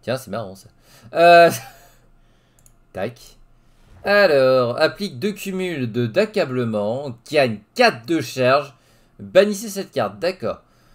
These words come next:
Ce personnage gagne autant de cumuls que la moitié de sa défense ou les ga-, ennemis gagnent. Ah oui, non, mais ça, c'est bien, ça.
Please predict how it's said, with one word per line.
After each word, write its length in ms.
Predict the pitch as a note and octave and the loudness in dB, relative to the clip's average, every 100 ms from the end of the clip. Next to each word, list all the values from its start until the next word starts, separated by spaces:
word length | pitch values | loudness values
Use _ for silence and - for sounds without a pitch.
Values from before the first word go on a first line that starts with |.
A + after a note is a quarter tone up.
| _ | _
Ce 100 | - | -14
personnage 380 | C3+ E3 F3+ D#3 | -6 -6 -6 -6
gagne 180 | C3+ C#3 | -6 -4
autant 400 | F#3+ F#3+ F#3 E3+ | -6 -4 -6 -6
de 360 | A#2+ G2 A#2+ A#2 - | -10 -6 -4 -6 -10
cumuls 480 | - E3 E3+ E3 | -18 -14 -12 -12
que 100 | - | -8
la 120 | B2+ A2+ | -6 -6
moitié 360 | C#3 E3 - | -6 -10 -12
de 60 | E3 | -12
sa 80 | A#2 | -10
défense 420 | A#2 D3 D#3+ - | -10 -10 -12 -10
ou 40 | |
les 120 | A#2+ | -12
ga-, 380 | G2+ C#3+ C#3 B2+ A#2 | -8 -2 -2 -2 -6
ennemis 380 | C3+ C3+ D3+ C3 | -10 -10 -16 -8
gagnent. 300 | A#2+ A#2+ G2 | -6 -6 -6
Ah 120 | G2 | -8
oui, 160 | B2+ | -8
non, 100 | A2+ | -8
mais 60 | F#2+ | -12
ça, 100 | G2 | -18
c'est 140 | - | -20
bien, 180 | F#2+ B2+ | -16 -16
ça. 220 | D3 A2 | -14 -18